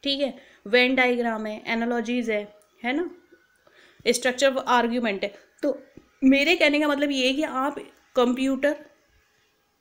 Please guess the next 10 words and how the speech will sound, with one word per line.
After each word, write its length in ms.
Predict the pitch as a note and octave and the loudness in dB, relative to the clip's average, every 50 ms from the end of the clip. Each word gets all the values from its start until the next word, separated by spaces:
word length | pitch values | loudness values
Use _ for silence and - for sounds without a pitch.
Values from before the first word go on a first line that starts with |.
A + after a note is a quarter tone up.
| _ _ _ _ _ _ _ _ _ _ _ _ _ _ _ _ - - - - - _ _ _ _ _ _ _ _ _ - - | _ _ _ _ _ _ _ _ _ _ _ _ _ _ _ _ -20 -20 -20 -20 -20 _ _ _ _ _ _ _ _ _ -2 0
करंट 340 | A3+ A3 A#3 B3 C4+ C#4 C4+ | 2 4 4 2 2 2 -2
की 80 | D4+ C4 | -2 -2
जितनी 260 | C#4+ C#4 C#4+ D4 C#4+ | -2 -2 0 0 2
न्यूज़ 340 | C#4+ C#4+ C#4 C#4 C4+ B3 C#4 | 2 2 0 0 0 0 0
है 120 | C#4+ D4 C#4+ - - - - - - - - - - _ _ F4 - | 0 0 -4 -12 -20 -20 -20 -20 -20 -20 -20 -20 -20 _ _ -8 -4
और 260 | A#3+ C4 D4+ D#4+ - - - _ _ _ - | -2 -2 -2 -2 -4 -10 -20 _ _ _ -10
इसके 240 | - A#3+ B3 - D4 | -8 -8 -4 -4 -2
अलावा 300 | C#4 C4+ C4 C4 C#4+ C#4 | -2 0 -2 0 0 0
आपका 380 | C4+ C4+ C4+ - D4+ D#4+ F4 F#4 - - - - - - - - - - _ - - | -2 -2 -2 -4 -2 -2 -2 -4 -8 -18 -20 -18 -14 -12 -12 -12 -12 -16 _ -14 -12
जो 460 | G3+ G#3 B3+ C4 C4 C4 C4 C4 C4+ | -6 -2 2 2 4 4 2 0 -4